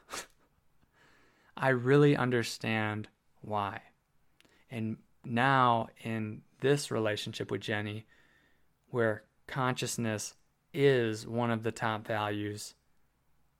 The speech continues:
there is no slack. There is no more hiding. Maybe for a short period of time, but the new mode of operation is to face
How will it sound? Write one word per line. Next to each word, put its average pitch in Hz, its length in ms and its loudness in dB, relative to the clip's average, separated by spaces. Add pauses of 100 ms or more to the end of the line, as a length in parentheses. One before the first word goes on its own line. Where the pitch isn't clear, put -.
(140)
there 127 160 0
is 135 320 0
no 113 160 0
slack. - 560 -4 (260)
There 127 160 0
is 131 280 2
no 117 180 2
more 110 400 0
hiding. 107 520 -4 (960)
Maybe 123 300 0
for 117 200 2
a 107 40 0
short 117 320 -2
period 104 220 -6
of 104 120 -10
time, - 300 -12
but 110 300 0 (340)
the 123 100 -2
new 131 280 2
mode 120 300 2
of 117 120 0
operation 107 880 0 (220)
is 113 420 -2
to - 180 -6
face 107 680 -2